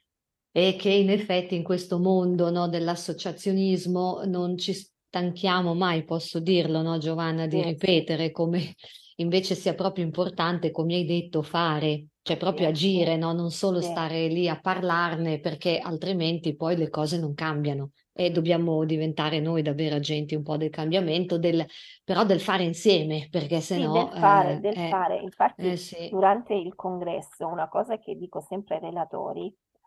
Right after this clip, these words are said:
Speaker 2: eh,
Speaker 1: Mm.
Speaker 2: non, questo non è un, uh, un congresso medico, è un congresso, un convegno per pazienti.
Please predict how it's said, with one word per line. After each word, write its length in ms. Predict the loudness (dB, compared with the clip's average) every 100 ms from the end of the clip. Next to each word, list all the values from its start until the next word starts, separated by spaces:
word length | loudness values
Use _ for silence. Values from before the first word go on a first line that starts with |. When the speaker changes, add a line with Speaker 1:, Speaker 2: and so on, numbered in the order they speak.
| _ -10
Speaker 2:
eh, 180 | -6
Speaker 1:
Mm. 40 | -2
Speaker 2:
non, 600 | 0 -2 -4 -8 -8 -8
questo 280 | -10 -14 -8
non 220 | -6 -4
è 60 | -6
un, 240 | -10 -10 -10
uh, 720 | -8 -6 -6 -8 -12 _ -10
un 280 | -8 -8 -10
congresso 500 | -10 -10 -12 -12 -8
medico, 460 | -6 -6 -6 -4 -4
è 100 | -2
un 120 | -4
congresso, 680 | -6 -10 -8 -10 -6 -6 -6 -12 _ _
un 140 | -16 -12
convegno 760 | -8 -4 -2 -2 -2 -6 -8 _
per 200 | -8 -6
pazienti. 880 | -8 -8 -10 -12 -10 -10 -12 -10